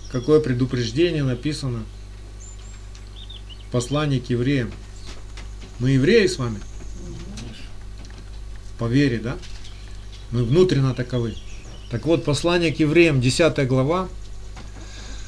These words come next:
с двадцать шестого по тридцать первый стих. «Если мы,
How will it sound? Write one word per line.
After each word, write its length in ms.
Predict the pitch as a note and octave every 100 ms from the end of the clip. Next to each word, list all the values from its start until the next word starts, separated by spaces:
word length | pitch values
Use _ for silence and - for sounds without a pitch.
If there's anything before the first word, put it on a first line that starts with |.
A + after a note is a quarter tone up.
| - - - - - -
с 120 | G#2+
двадцать 340 | A#2 E3 D#3+
шестого 400 | D3+ C#3 F3 F3+
по 120 | E3+ C3+
тридцать 300 | D3 C#3+ -
первый 260 | D3 C3
стих. 360 | B2 - A#2 - - - - - - - - - - - - - - - - - - - - - - - - - -
«Если 400 | A#2+ A#3+ A3+ G#3
мы, 340 | F3 D#3+ D3+